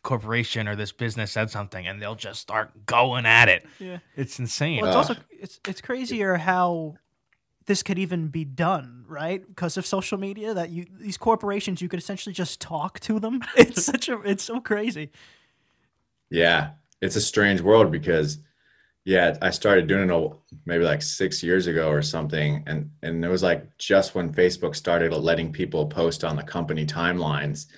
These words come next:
Speaker 3: and then that ended up being, like, the main way people do their customer service. But before then, it was always, like, you just call, like, the one eight hundred number or whatever.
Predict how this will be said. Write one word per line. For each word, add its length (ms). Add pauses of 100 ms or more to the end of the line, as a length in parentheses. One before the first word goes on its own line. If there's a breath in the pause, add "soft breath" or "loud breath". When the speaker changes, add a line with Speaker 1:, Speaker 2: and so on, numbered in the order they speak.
(400 loud breath)
Speaker 3:
and 100
then 140
that 380
ended 220
up 140
being, 180
like, 180
the 80
main 260
way 200
people 280
do 160
their 120
customer 400
service. 520
But 180
before 340
then, 260
it 80
was 120
always, 300
like, 160
you 100
just 200
call, 240
like, 180
the 80
one 200
eight 80
hundred 260
number 320
or 60
whatever. 500